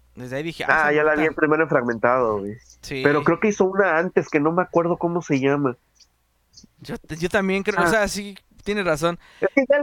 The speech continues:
Speaker 2: yo ya la ubicaba por una película antes de la de, este, de la de Fragmentado.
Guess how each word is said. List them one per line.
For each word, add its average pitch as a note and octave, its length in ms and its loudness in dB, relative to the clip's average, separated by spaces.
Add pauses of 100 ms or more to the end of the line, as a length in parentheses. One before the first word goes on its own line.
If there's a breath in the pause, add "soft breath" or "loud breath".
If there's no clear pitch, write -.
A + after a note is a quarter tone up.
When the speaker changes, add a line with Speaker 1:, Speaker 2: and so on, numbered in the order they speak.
Speaker 2:
yo A#3+ 100 4
ya D#4 140 2
la D#4+ 80 2
ubicaba B3+ 400 2
por A3+ 120 4
una C4 180 0
película A#3 320 2
antes A#3+ 200 0
de A3 80 2
la D#3 180 4
de, C3+ 540 4
este, C3 440 0
de B2+ 100 4
la B2 140 4
de B2 80 -2
Fragmentado. C3 640 0